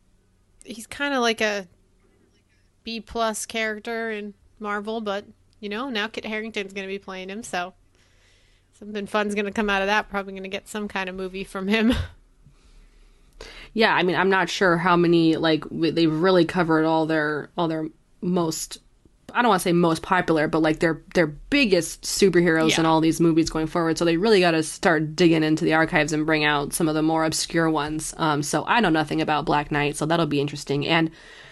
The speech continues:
Speaker 2: the, the, the voice at the end of the movie, I guess, is, um, Mahershala.
Speaker 1: Mm-hmm.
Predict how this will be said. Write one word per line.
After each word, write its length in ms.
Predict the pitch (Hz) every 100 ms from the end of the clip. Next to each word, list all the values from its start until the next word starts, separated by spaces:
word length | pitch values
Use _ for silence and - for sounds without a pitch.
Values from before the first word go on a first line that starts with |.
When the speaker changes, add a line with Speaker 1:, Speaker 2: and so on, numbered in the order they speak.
| -
Speaker 2:
the, 160 | - 180
the, 600 | 156 165 165 180 170 165 160 _ _ _ -
the 180 | 175 180
voice 440 | 151 185 269 302
at 160 | 170 180
the 180 | 180 -
end 340 | 180 165 165
of 200 | - 165
the 80 | 170
movie, 400 | 160 156 156 160
I 140 | 170
guess, 420 | 160 170 160 160 -
is, 540 | 175 160 151 156 156 -
um, 480 | 165 156 156 156 156 _ _ _ -
Mahershala. 760 | 185 180 170 - 175 190 220 240
Speaker 1:
Mm-hmm. 300 | 220 233